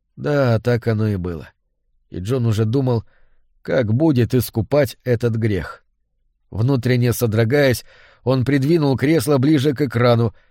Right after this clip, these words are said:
и сел смотреть. Фильм был без сюжета. Нет, что-то там крутилось вокруг похитителей необработанных алмазов, но, в общем, никакого значения это не имело.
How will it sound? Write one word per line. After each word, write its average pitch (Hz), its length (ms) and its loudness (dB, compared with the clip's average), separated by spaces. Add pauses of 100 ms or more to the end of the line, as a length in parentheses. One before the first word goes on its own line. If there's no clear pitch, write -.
(140)
и 98 140 -6
сел 135 320 -4
смотреть. 98 720 -6 (600)
Фильм 156 420 0
был 151 180 2
без 131 260 0
сюжета. 110 680 -6 (580)
Нет, 127 300 -2
что-то 127 280 -4
там 123 220 -2 (440)
крутилось 135 600 2
вокруг 131 420 -2
похитителей 135 720 0
необработанных 139 840 2
алмазов, 143 520 0 (380)
но, 151 260 0
в 127 80 0
общем, 143 320 0
никакого 131 500 0
значения 127 600 0
это 117 240 -4
не 117 260 0
имело. 90 380 -4